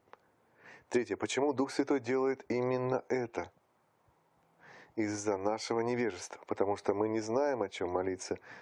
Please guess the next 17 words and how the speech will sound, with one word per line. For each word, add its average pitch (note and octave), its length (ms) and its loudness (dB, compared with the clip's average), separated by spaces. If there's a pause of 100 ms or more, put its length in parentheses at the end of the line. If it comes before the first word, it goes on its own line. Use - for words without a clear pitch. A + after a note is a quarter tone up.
как G2+ 240 0
должно. F#2+ 420 0
Мы G2 140 0
настолько A2+ 460 0
невежественны, A2+ 640 0
как G#2+ 220 0
в - 20 -2
отношении G#2 460 -2
воли G2+ 260 0
Божией, G2+ 480 -2 (480)
явленной G2+ 640 0
в - 20 -6
Библии, G#2+ 320 -4
так G#2 240 -2
и - 20 2
в G#2 60 2
отношении A2 580 -2